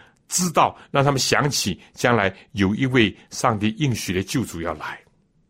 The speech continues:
当时非但重要，也不能作废的，你说是不是啊？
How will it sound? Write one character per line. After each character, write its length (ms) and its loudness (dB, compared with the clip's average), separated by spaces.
当 180 4
时 360 -2
非 260 0
但 160 2
重 220 2
要， 180 4
也 140 0
不 140 2
能 140 2
作 160 2
废 220 0
的， 140 -16
你 100 -6
说 160 -2
是 100 -6
不 80 -12
是 80 -12
啊？ 120 -16